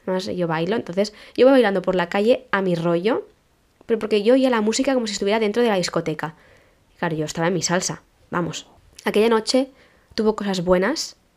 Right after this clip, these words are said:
muy buenas y malas. La cosa buena es lo que os acabo de contar, la calle llena de gente, música, cerveza, también había tiendecitas. Y la mala, porque hubo una, una mala, os la contaré en el próximo episodio,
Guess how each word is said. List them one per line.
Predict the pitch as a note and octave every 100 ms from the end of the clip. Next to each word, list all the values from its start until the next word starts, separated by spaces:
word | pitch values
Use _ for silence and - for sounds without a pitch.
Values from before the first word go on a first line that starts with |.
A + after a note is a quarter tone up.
| _ _ _ _ _ _ _
muy | G3 G#3
buenas | F#3 F3+ F#3+ G3+ -
y | -
malas. | F3+ E3 E3+ C4 - - _ -
La | G#3+ G#3
cosa | G#3+ A#3
buena | A3 A#3+ C4
es | A#3
lo | G3+
que | G3
os | F#3+
acabo | F#3 F#3+
de | F3+
contar, | F3+ E3+ F#3+ A3 - _ _ _ _ _
la | - F3
calle | E3+ F3+ E3+
llena | F3 E3
de | E3
gente, | - G#3 G3+ - G3+ G3 G3+ G3
música, | F#3 G3 G#3 - F#3+ G3 G3 G3
cerveza, | F#3+ E3+ F3+ F#3+ - F#3+ F#3+ F#3+ G3 _ - _ _
también | - E3+ F3+
había | F3+ E3+
tiendecitas. | E3+ E3 E3 A3 G#3+ - G3 G3 G3 - _ _ _ _
Y | - A#3
la | G#3+
mala, | A3+ A#3 A3+ C#4 - _ _
porque | G3 F#3+
hubo | F3 F#3+ F#3+
una, | F#3+ F#3 - _ _
una | G#3 F#3+
mala, | F3 F#3 F3 F#3+ - _ _
os | - G3+
la | F#3+
contaré | F#3 F#3 F3+ F3+ -
en |
el | F#3+
próximo | F#3+ F#3 - F#3+
episodio, | F3+ - F3 F3+ A3+